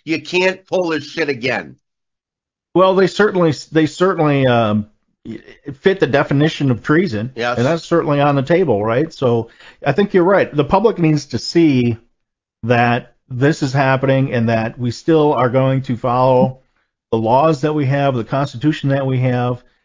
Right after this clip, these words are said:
Speaker 2: 'cause most people, I think, are at this point really disheartened by everything that they see around us. But, you know, I, I just tell people, hang tight, you know, be part of the solution. That's all you can do. This year's the year.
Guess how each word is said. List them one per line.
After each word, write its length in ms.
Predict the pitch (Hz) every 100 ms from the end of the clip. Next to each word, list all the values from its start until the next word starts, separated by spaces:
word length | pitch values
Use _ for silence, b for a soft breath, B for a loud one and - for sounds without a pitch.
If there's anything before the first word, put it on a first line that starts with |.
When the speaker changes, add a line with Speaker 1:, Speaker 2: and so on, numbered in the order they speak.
| _
Speaker 2:
'cause 100 | 139
most 220 | 156 247 -
people, 220 | 214 208
I 60 | 156
think, 220 | 180 175
are 320 | 156 147 147
at 120 | 139
this 120 | 180 185
point 320 | - 147 143
really 220 | 147 151
disheartened 560 | 151 151 143 160 123 110
by 180 | 107
everything 360 | 113 117 127 123
that 120 | 113
they 120 | 117
see 400 | 110 143 135 123
around 400 | 123 117 120 139
us. 120 | 110 -
But, 280 | 113 110 b b b b b _ _
you 100 | -
know, 200 | 127 - _ _
I, 220 | 113 90
I 40 |
just 240 | 147 160 -
tell 240 | 160 156
people, 560 | 147 160 160 139 131 -
hang 260 | 127 160 160
tight, 480 | 135 156 156 151 - _ -
you 120 | 139
know, 280 | 139 143 139
be 220 | 131 143
part 240 | 160 165 160
of 60 |
the 80 | 151
solution. 720 | 135 151 147 147 - 147 147
That's 240 | 135 120 147
all 120 | 151
you 60 | 160
can 140 | 151
do. 180 | 143 131
This 320 | 123 180 -
year's 320 | 180 175 160
the 140 | 147 151
year. 640 | 139 143 139 143 139